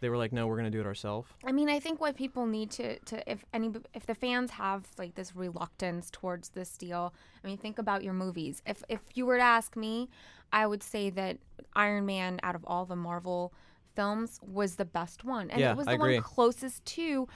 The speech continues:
Speaker 2: what happened in the comic books. You know,
Speaker 1: Yeah.
Speaker 2: they didn't go changing continuity and, and canon information, and they incorporated a lot of what actually happened to the character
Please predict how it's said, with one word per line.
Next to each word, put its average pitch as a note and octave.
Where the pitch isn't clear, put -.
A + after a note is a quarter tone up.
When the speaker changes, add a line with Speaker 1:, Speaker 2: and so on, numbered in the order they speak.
Speaker 2:
what B3
happened A3+
in F#3+
the G3
comic C#4+
books. -
You G#3+
know, G3+
Speaker 1:
Yeah. A3+
Speaker 2:
they G3+
didn't A#3+
go A3
changing A3
continuity G3+
and, F#3
and F3+
canon F#3+
information, F#3+
and G3+
they G3+
incorporated G#3
a F3+
lot F3
of F3
what F3+
actually F3+
happened F3+
to -
the -
character G3+